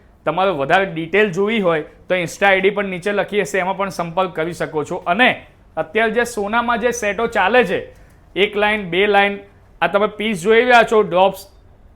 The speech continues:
આ બધા સોનામાં જે રિયલ કામ આવે છે એવી જ same to same વસ્તુ આપણે ત્યાં મળશે. બાજુમાં મૂકો તો કોઈ ઓળખી ના શકે કે સાચું કયું છે અને ખોટું કયું છે.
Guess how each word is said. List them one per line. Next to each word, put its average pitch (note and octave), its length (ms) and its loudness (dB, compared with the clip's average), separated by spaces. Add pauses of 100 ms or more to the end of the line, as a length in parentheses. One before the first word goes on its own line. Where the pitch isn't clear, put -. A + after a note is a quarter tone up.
(540)
આ D#3+ 60 -4
બધા D#3 340 2
સોનામાં G3 500 -2
જે G3 120 2
રિયલ F3 340 0
કામ F#3+ 260 2
આવે D#3+ 200 2
છે E3+ 280 -6
એવી F3+ 280 0
જ - 40 -12 (120)
same F#3 140 -2
to F#3 140 -6
same G3+ 320 -4
વસ્તુ F3 260 -4
આપણે E3+ 260 0
ત્યાં F#3+ 180 2 (380)
મળશે. F3 340 -4
બાજુમાં F3 480 2
મૂકો G3+ 240 -4
તો G#3+ 120 -4
કોઈ G#3+ 160 -2
ઓળખી F#3 320 -2
ના A3+ 160 -2
શકે G#3 280 -6
કે G#3 140 -6
સાચું G3 420 -2
કયું G3 240 -4
છે G3+ 120 0 (460)
અને F3+ 140 -4
ખોટું E3+ 400 -4
કયું D3+ 240 -2
છે. A#2 180 -12